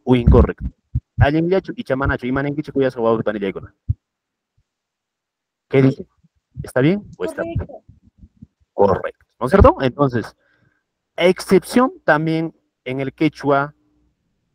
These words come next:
Speaker 1: hay palabras agudas en situaciones que alteran la comunicación en énfasis emotivo,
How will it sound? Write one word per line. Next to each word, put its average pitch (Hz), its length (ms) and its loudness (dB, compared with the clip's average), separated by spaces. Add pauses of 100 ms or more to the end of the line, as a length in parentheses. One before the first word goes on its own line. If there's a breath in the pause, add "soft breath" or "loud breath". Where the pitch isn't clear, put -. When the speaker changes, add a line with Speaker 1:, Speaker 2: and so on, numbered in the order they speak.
(280)
Speaker 1:
hay 143 180 4
palabras 147 520 -4
agudas 170 500 2
en 120 200 -8
situaciones 120 580 -10
que - 140 -10
alteran 156 380 -4
la 143 80 -2
comunicación 120 640 -6 (180)
en 110 200 -12
énfasis 123 480 -6
emotivo, 87 400 -14